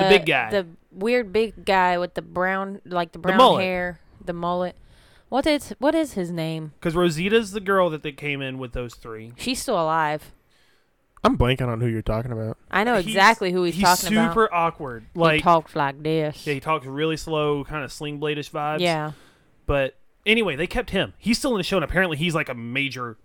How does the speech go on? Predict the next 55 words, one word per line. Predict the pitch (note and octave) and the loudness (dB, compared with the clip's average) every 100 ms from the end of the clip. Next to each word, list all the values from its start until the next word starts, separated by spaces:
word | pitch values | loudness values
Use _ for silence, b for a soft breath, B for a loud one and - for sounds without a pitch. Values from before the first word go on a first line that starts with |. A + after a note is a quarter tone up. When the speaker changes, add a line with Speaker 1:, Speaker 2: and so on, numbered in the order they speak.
| - | -10
Speaker 2:
He's | G#3+ C4 | -8 -6
still | C4 B3+ G#3+ | -4 2 4
in | D4+ | 4
the | F4+ | 2
Speaker 1:
major | G4 | -2
Speaker 2:
show | - C#4+ | -2 -2
now? | G3 | 2
Speaker 1:
Yes. | F3+ G#3+ F4+ - - | 4 4 -2 -6 -14
Speaker 2:
Wow. | C#3+ F3+ | -10 -4
Speaker 1:
Yes. | E3 - F3+ E3 _ b b b b b b | -2 -2 -8 -12 _ b b b b b b
Speaker 2:
I | - | 4
thought | - A#3 F3 | 4 4 4
Rosita | F#3 F3+ B3+ | 2 0 0
was | F#3+ E3+ | -2 0
dead | E3 D#3 | -2 -2
for | F3+ | -4
the | E3 | -4
longest | F3 E3+ - | -4 -4 0
time, | G#3+ | 0
and | F3+ | 0
then | E3 | -2
I | F#3+ | -2
saw, | - G3+ | 0 0
like, | G3 E3+ | 2 0
I | - | -2
follow | - A3 A3 | 0 2 2
her | G#3 | 0
on | F#3+ | -4
Instagram, | G3 - F3 E3+ | -4 -6 -6 -4
apparently, | D#3+ F#3 E3+ E3 E3+ | -4 -6 -6 -6 -6
and | E3+ | -6
I | F3 | -4
saw | G3 | -2
a | F3+ | -2
post, | G3 G#3 | -4 -6
she | |
was | G3 | -6
like, | F3 | -2
"Don't | A3+ C4 | 0 0
miss | C4+ | -2
tonight's | - C4+ C4 | 0 0 2
episode." | D4 C4+ B3+ A#3 | 0 0 0 2
I | |
was | A3+ | 2
like, | A3+ G3 | 0 -2
"Oh, | A#3+ C#4+ F3 _ _ _ _ _ | -4 -6 -10 _ _ _ _ _
okay." | B3 F3 | -8 -2
Speaker 1:
I | |
mean, | C#4+ F#3+ E3 - | 0 0 -2 -6
she | G3 | -2
may | F#3+ | 0
still | E3 D#3 | 0 -2
be | C3 | -4
supporting | A2+ - B2 C3 A#2 G2+ | -8 -10 -4 -4 -4 -8
it. | G#2+ | -12